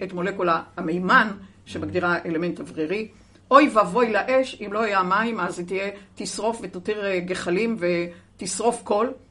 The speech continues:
אז היא חייבת את השיתוף פעולה עם המים כדי להגדיר אש בשליטה ולא, אה, אה, אה, לה-, להשאיר, אה, מבנה.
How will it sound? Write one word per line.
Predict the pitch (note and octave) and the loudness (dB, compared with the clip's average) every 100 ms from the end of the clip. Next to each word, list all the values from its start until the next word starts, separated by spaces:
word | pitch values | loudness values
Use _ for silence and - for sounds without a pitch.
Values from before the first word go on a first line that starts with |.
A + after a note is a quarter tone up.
| _ _ - - | _ _ -20 -8
אז | F3+ F3+ | -6 -4
היא | F#3+ | -6
חייבת | F#3 G#3 A#3 A3+ A3 | -4 -2 0 0 -2
את | F#3 | -2
השיתוף | G3 F3+ F#3 - - - - F3+ D4 - | -2 0 -4 -10 -20 -16 -10 -4 -4 -4
פעולה | A3 G#3 G3+ G3 F#3+ - - - | -2 0 2 0 -4 -16 -20 -12
עם | F#3 | -6
המים | F3+ G3+ G#3 F#3 | -2 0 -2 -4
כדי | F3+ F3+ | -4 0
להגדיר | F3+ E3+ G3+ G3+ - | 0 -2 -4 -4 -4
אש | G#3+ G3+ | -4 -4
בשליטה | F3+ F#3+ F3+ - G3+ F#3+ | -8 -8 -6 0 0 0
ולא, | E3+ F3+ F#3 F#3 - - | 0 0 -2 -6 -10 -4
אה, | F3 E3+ E3 D#3+ D#3 - - - | -2 -2 -2 -4 -8 -14 -20 -10
אה, | F3 E3 D#3 D#3 D3+ D#3 D3+ - - - - - - F3 | -4 -2 0 -2 -2 -4 -8 -14 -20 -20 -20 -20 -12 -6
אה, | D3+ | -4
לה-, | D3+ - | -4 -2
להשאיר, | E3 D#3+ - F3 E3+ | -4 -4 -4 -4 -2
אה, | E3 D#3 D#3 - - | -2 -2 -6 -10 -12
מבנה. | - D#3 | -8 4